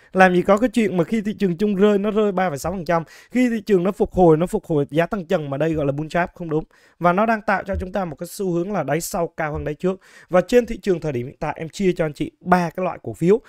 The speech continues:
Loại thứ nhất là cái loại mạnh nhất, gọi là cái loại F T S.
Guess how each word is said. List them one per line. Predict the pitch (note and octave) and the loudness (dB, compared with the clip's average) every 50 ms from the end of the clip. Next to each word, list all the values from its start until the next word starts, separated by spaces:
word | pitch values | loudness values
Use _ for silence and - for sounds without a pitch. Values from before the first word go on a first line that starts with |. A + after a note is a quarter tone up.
| - - - _ - | -18 -20 -16 _ -2
Loại | E3+ F3 E3 C3+ - | 0 2 2 0 -2
thứ | - G3+ | -2 0
nhất | G#3 B3+ B3+ _ _ _ _ - | 2 0 0 _ _ _ _ -2
là | D#3 D3+ D#3 D#3 C#3+ | 2 2 4 4 2
cái | C3 - E3+ | 2 0 -2
loại | F#3 F3 - - | -2 -2 -2 -6
mạnh | D#3 - - | -10 -8 -6
nhất, | F3 G#3+ - _ _ - | -6 -6 -6 _ _ -6
gọi | D#3 D#3+ - D3 | -6 -4 -4 -6
là | C#3+ C#3 A#2+ | -8 -8 -8
cái | - D3 E3 | -6 -6 -6
loại | D#3 - - | -6 -6 -8
F | - - | -10 -10
T | - F#3 D#3 F3 | -8 -6 -6 -6
S. | F#3+ | -6